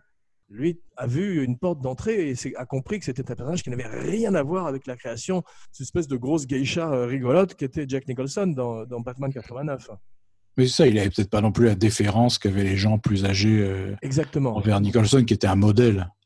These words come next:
Speaker 1: C'est possible aussi que n'étant pas, euh, n'étant pas né, euh, n'étant pas dans le sérail à Hollywood, effectivement, il, il n'était pas ami avec Nicholson,
Speaker 2: Mm.
Speaker 1: comme beaucoup de ces gens qui avaient refusé le rôle.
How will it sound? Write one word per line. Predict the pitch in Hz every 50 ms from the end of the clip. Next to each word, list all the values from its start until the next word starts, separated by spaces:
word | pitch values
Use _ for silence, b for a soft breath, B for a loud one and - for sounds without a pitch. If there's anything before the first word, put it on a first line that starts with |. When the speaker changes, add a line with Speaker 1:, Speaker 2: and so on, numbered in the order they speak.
| _ _ _
Speaker 1:
C'est | - - 175
possible | 175 - 196 185 240 254 208
aussi | 208 180 - 233 214
que | - 180
n'étant | 165 165 165 165 170 160
pas, | - 202 190 170 151
euh, | 143 143
n'étant | 143 143 151 - 160 139
pas | 139 156 147
né, | 151 156 160
euh, | 151 135 131 131 131 139 - 147 139 139 135 -
n'étant | - 156 170 180 170 - 170 165
pas | 220 202
dans | 180 151
le | 143
sérail | 131 - 165 160 160 175 170 165
à | 143 135
Hollywood, | 131 127 131 160 208 214
effectivement, | 180 139 127 135 - - 131 160 185 190 175
il, | 139 120 117 117 117 117 120 120 131 135
il | 120
n'était | 123 120 - 127
pas | 123 185 180
ami | 156 135 147 175 170
avec | 135 123 117
Nicholson, | 120 110 120 117 113 110 107
Speaker 2:
Mm. | 107
Speaker 1:
comme | 135 120 120
beaucoup | 123 120 - 139
de | -
ces | - 117 117
gens | 147 165
qui | 160 -
avaient | 110 113
refusé | 110 101 - 117 123
le | 127 147
rôle. | 180 196 170